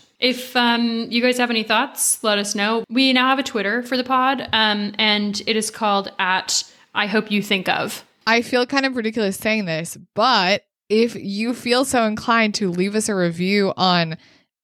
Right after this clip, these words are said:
Speaker 2: Apple Podcasts, it would be super actually helpful because it just helps
Speaker 1: Yeah.
Speaker 2: when people Google Taylor Swift that this podcast exists, if anybody else wants to listen to it.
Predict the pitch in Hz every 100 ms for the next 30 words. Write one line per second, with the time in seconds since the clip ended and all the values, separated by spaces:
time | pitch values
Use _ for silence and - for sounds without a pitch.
0 | 190 208 220 208 185 - 185 196 202 185
1 | 165 175 202 208 208 214 208 226 220 220
2 | 214 - 190 196 - 190 175 208 180 165
3 | 151 196 208 196 185 185 - 185 190 202
4 | 190 180 185 180 170 170 165 156 - 165
5 | 151 - 151 143 - - 147 131 - 180
6 | 165 - 131 135 143 - 143 - - -
7 | - 175 165 165 165 156 165 - 185 -
8 | 339 269 165 160 - -